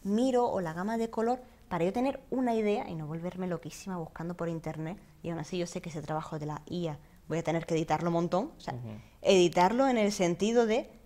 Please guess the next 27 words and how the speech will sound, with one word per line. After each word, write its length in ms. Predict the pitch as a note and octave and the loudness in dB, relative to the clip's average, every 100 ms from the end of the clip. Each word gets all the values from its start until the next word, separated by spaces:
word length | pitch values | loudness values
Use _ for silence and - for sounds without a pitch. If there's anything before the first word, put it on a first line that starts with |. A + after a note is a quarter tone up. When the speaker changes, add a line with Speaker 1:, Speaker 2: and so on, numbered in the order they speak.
| - - | -20 -8
Speaker 1:
no 180 | D3 | -6
es 60 | E3+ | -4
un 120 | A3 | -4
trabajo 360 | A3+ E3 F#3 E3+ | 2 0 0 -4
bien 220 | D#3+ D3 | -2 -2
hecho, 300 | G3 - D3 - - - - - - - | -4 -6 -14 -16 -20 -20 -20 -20 -14 2
pero 200 | F#3+ E3 | 2 4
a 40 | |
mí 120 | F#3+ | 2
me 120 | C4 G#3 | 2 0
vale 180 | G3+ | -2
de 100 | F3 | -2
referencia. 720 | E3 E3 E3 D#3 D#3+ - D3 - - - - - - - - - | -4 -8 -8 -8 -8 -12 -16 -18 -20 -20 -20 -20 -20 -20 -20 -10
Cuando 240 | - G3+ G3 | 0 2 2
tú 120 | C4+ | 0
lo 140 | D4+ | 0
usas 280 | C4+ C4 G#3 | -2 -4 -12
como 260 | - F3 D#3+ | -6 -4 -4
referencia, 640 | E3 - D#3 F#3 G#3 - - - - - | -6 -8 -6 -6 -8 -12 -16 -20 -20 -20
sí 240 | - C#4 | -8 -2
me 100 | C4 | -2
parece 380 | F#3+ E3 D#3+ E3+ | -2 -4 -6 -8
bien. 240 | D3 C#3+ D3+ - - - - - - - - | -6 -6 -8 -16 -20 -20 -20 -20 -20 -20 -2
Cuando 760 | G#3+ G3 F#3+ F#3+ F#3+ - - - - - - - | 2 2 2 4 4 2 -4 -20 -20 -20 -16 -4
alguien 560 | A3+ A#3 G3+ F#3+ F#3+ | 0 2 2 0 0
te 100 | G3 | 2
dice, 400 | F#3 G3+ - A3+ | 0 0 -4 -6